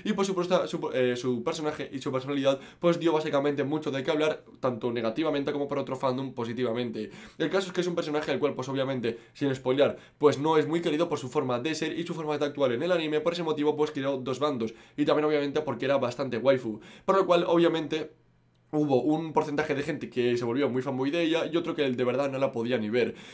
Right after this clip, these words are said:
¿Qué ocurre? En efecto, pues este básicamente quiso decir, <laughs> pues, en todo el salseo que había, pues que esta era la mejor waifu. Así que ahora a continuación, chicos, os mostraré,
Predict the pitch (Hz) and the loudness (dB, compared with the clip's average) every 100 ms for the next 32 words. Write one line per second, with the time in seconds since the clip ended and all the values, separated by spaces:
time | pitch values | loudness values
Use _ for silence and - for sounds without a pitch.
0 | - 208 185 160 127 - 208 190 185 185 | -2 4 4 4 4 2 2 2 0 0
1 | 175 170 175 170 156 151 143 143 143 131 | -2 -2 -2 0 0 0 0 0 0 -2
2 | 151 - - 151 160 165 147 127 151 156 | -4 -6 -10 -4 2 4 2 0 -2 -4
3 | 147 - 120 - - - - - 143 151 | -6 -6 -6 -8 -14 -18 -20 -6 4 6
4 | 147 131 170 180 180 156 160 147 151 156 | 6 6 6 6 2 2 2 4 4 6
5 | 151 160 170 170 160 165 151 151 131 127 | 4 4 0 0 0 2 4 4 2 0
6 | 123 113 110 113 - 139 143 135 160 190 | 0 2 2 -2 -2 -2 -2 0 4 4
7 | 170 156 139 151 147 139 143 - 170 160 | 2 -2 -2 -2 -4 -2 -2 -2 -4 -4
8 | 151 127 139 151 | -2 0 0 -2